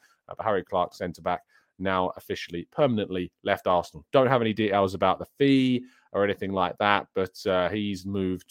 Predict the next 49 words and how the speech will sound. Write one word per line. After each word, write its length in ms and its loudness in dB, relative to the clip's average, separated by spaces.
to 460 -6
League 320 -4
Two, 540 0
uh, 180 -2
Ipswich 540 -10
on 140 -8
a 40 -10
permanent 600 -8
deal. 180 -12
Uh, 240 4
Ovi 340 8
Ejeheri, 720 8
uh, 100 6
the 80 0
goalkeeper, 540 2
uh, 380 8
has 160 2
joined 340 4
Finnish 380 -2
side 440 6
S 200 2
J 260 0
K 300 -2
Seinäjoki, 880 -2
uh, 460 0
on 200 0
loan 360 0
for 80 -10
the 60 0
rest 160 -2
of 40 -8
the 40 -12
season. 280 -4
He 160 4
had 260 0
spent 240 -2
the 60 -8
first 420 4
half 320 2
of 80 -12
the 80 -8
season 300 -2
on 100 0
loan 220 0
at, 280 -8
uh, 360 -2
Cheltenham, 480 0
I 80 -8
think. 320 -6